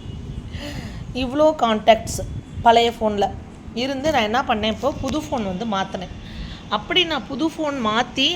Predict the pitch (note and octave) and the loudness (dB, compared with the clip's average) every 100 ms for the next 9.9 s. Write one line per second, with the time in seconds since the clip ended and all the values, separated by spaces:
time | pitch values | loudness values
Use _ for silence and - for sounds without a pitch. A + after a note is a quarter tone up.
0 | - G#3+ G#3 A3 A#3+ A3+ B3+ A3+ F#3+ F#3+ | 0 0 2 0 0 -2 0 0 2 2
1 | C4+ E4 A3+ - A3 A#3+ C#4+ A#3 A3 C4+ | 2 2 0 4 4 6 6 6 2 0
2 | - A#3+ B3+ A#3+ G#3+ G3+ G3+ G#3 A3+ F#3+ | 6 6 6 2 0 2 2 0 0 -2
3 | F#3 - - - - - - C#4+ D#4+ F4 | -4 -8 -18 -18 -16 -8 4 4 6 6
4 | D#4 D#4+ D4+ C#4 C#4+ C#4 A3+ - A#3+ G3 | 4 2 4 6 6 4 0 0 0 2
5 | F#3+ C#4 E4+ A#3 G#3 G#3+ C#4 D#4+ C#4+ A3 | 2 2 2 0 0 0 0 2 2 4
6 | B3 A3+ G#3 G#3+ A#3+ G#3 G#3 A3+ G#3+ G#3+ | 4 2 0 0 2 4 4 2 2 -2
7 | - A3 G#3 G3+ G#3 F#3+ G3+ G#3 A3+ G3+ | -4 -2 2 2 0 -2 -2 -4 -4 -4
8 | G3+ G3+ A3+ B3+ B3 A3+ - - C#4+ C4+ | 2 2 4 0 -2 -6 -4 2 2 2
9 | A3 G#3+ B3 A#3 F#3 F3+ F#3+ F#3 E3+ | -2 -2 -2 0 2 2 2 0 -2